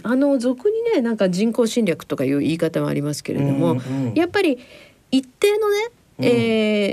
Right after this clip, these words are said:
Speaker 1: ー、一定以上か、
Speaker 2: うん。
Speaker 1: 一定以上の、お、まあ、一つの、お、アイデンティティを持った人たちがね、
Speaker 2: うん。
Speaker 1: 一定以上の数、
Speaker 2: うん。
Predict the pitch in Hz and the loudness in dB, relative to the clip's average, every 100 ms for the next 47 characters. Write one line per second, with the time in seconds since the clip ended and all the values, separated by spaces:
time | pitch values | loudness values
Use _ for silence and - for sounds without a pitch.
0 | - _ - 247 247 359 311 339 262 151 | -6 _ -6 -4 2 2 4 2 0 0
1 | - - - 254 - - 339 - 349 359 | -6 -10 -2 -2 -2 -2 -2 0 -2 0
2 | 392 240 180 214 196 147 131 170 180 175 | 0 0 0 2 2 0 -2 -2 0 2
3 | 175 143 127 - 220 208 160 139 - - | 0 0 -4 -2 -2 0 -2 -2 -4 -12
4 | - 240 - - 202 214 220 185 156 175 | -2 -2 -2 -2 0 2 0 0 0 -2
5 | 175 - 175 127 - 127 226 330 254 247 | -4 -4 -4 -4 -6 -4 -4 -2 0 0
6 | 240 - 370 370 349 392 370 254 170 - | 0 0 0 2 0 0 0 0 0 0
7 | 247 240 151 127 - 139 123 | -2 0 -2 -2 -4 -4 -4